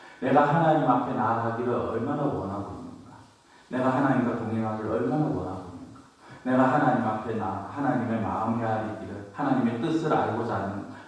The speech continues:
마음이 얼마나 크고 있는가? 다윗은 하나님의 마음을 헤아리기를 원했고, 하나님의 뜻을 이루기를 원했고, 늘 하나님의 음성을 듣기를 원했고,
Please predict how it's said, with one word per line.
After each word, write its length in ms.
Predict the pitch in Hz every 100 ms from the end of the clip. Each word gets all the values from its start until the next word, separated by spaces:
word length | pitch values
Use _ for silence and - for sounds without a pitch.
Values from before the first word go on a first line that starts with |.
| -
마음이 340 | 104 - -
얼마나 480 | - 156 175 165 -
크고 280 | - - -
있는가? 400 | - - - - - _ _ _ _ _ _ _ _ _ - - -
다윗은 800 | - 135 156 - 143 135 135 -
하나님의 600 | - 165 160 147 135 131
마음을 460 | - - 117 113 107
헤아리기를 440 | 104 104 104 95
원했고, 640 | 87 87 - - - - - -
하나님의 480 | 156 151 131 120 120
뜻을 520 | - - 165 - 110
이루기를 500 | 113 151 143 - -
원했고, 640 | 85 87 - - - - - -
늘 320 | 139 151 151
하나님의 420 | 151 143 131 127 117
음성을 400 | 127 127 180 -
듣기를 340 | - 110 113
원했고, 640 | - - - - - -